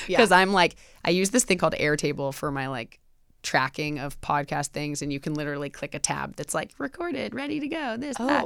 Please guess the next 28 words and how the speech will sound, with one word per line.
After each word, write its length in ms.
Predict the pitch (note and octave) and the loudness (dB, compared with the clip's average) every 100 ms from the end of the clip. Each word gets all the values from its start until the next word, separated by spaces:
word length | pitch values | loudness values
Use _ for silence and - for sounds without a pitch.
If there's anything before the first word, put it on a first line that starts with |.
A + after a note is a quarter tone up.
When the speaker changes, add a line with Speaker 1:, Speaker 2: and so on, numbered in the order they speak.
| - | -2
Speaker 2:
I 100 | G#3+ | -4
need 120 | C#4 | -2
to 40 | |
Speaker 1:
And 140 | C4+ E3+ | 0 0
Speaker 2:
do 60 | |
Speaker 1:
it's, 80 | G3+ | -2
Speaker 2:
that. 100 | - | -2
Speaker 1:
I'm 140 | - E3 | 0 2
gonna 160 | A#3+ | 2
show 140 | C4+ - | 0 -2
you 160 | - | -4
it 160 | - - | -6 -6
'cause 140 | - | 0
Speaker 2:
Yeah, 220 | A#3 B3+ G#3+ | 4 6 6
I 120 | G3+ | 4
would 160 | A3 | 2
love 160 | G3 G3 | 2 0
that. 160 | G3 - | 2 2
Speaker 1:
it's 180 | F3+ | 2
so 600 | - - D#3+ D#3 D3+ C#3+ C#3+ | 2 4 6 6 4 2 0
helpful. 420 | C#3+ C3+ - D#3+ | -2 -4 -6 -4
It 120 | - | -2
organizes 560 | D3+ D#3 D3+ D3+ D#3 D3 | -2 -2 -4 -4 -2 -2
all 180 | F2 C#3 | -2 -4
the 100 | C#3+ | -4
content. 420 | - - - B1 | -6 -8 -8 -10
It's 140 | - - | -10 -10
amazing. 480 | A1 - G1+ - | -12 -14 -16 -18